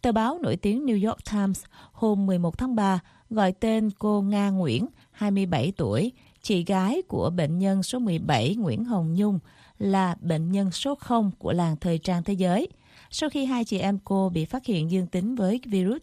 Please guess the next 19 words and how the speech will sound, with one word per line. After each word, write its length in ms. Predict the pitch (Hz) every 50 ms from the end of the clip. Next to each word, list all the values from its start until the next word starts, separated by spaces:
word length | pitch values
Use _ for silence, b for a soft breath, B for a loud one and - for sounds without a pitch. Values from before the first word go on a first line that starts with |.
| _
corona, 600 | - 208 185 180 180 180 180 175 175 170 170 160 151 B B B B B B B B
sau 200 | - - 202 190
khi 140 | - 202 185
trở 220 | - 160 71 -
về 280 | 175 - 208 190 170 165
từ 180 | - - 170
hai 280 | 165 156 190 202 202 202
lễ 180 | 180 151 156
hội 260 | 214 226 208 147 135 143
thời 240 | - 185 180 170
trang 300 | 160 - 190 190 185 180
nổi 180 | 175 143 104 -
tiếng 340 | - - 185 180 196 254 277
của 120 | - -
hãng 280 | 170 170 143 160 202 190
Gucci 420 | 196 185 180 - - 185 170 160
ở 140 | - - -
Milan, 540 | 170 175 180 180 180 180 175 175 170 165 160 - _
Ý 340 | 165 170 175 190 240 330